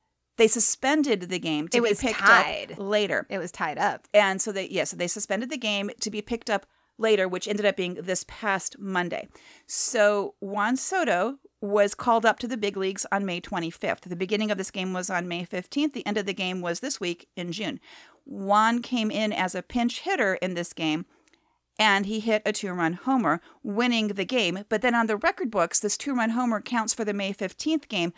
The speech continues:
Speaker 1: which was before he was actually
Speaker 2: Wow.
Speaker 1: called up to the majors and was currently playing in a minor league game at the same time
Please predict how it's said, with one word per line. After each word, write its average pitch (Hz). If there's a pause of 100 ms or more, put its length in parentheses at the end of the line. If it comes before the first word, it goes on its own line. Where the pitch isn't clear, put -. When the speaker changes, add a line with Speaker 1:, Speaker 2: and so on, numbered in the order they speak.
(280)
Speaker 1:
which 226
was 220
before 240
he 233
was 208
actually 196
Speaker 2:
Wow. 170
Speaker 1:
called 196
up 214 (360)
to 247
the 208
majors 208
and 190
was 180
currently 208
playing 277
in 190
a 180
minor 175
league 175
game 180
at 208
the 196
same 190
time 202